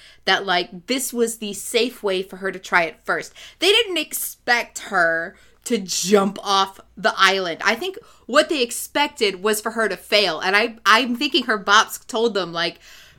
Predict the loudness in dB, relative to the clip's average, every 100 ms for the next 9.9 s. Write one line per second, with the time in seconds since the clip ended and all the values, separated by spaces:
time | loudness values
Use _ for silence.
0 | -20 -18 -12 -4 2 2 2 -4 -4 -4
1 | -2 -4 -8 -10 -8 -8 -6 -8 -4 4
2 | 4 4 0 -4 -10 -20 -10 2 4 4
3 | 0 -2 -8 -10 _ _ _ 0 0 0
4 | -4 -6 0 0 0 -2 0 0 0 0
5 | -4 0 0 4 4 4 0 -6 -2 0
6 | 0 0 2 2 0 -4 -4 -2 -4 -4
7 | -4 -4 -4 -2 -2 -2 -4 -6 -4 -6
8 | -4 -4 -4 -8 -10 -10 2 2 4 0
9 | -4 -6 -8 -8 -8 -8 -4 -4 -6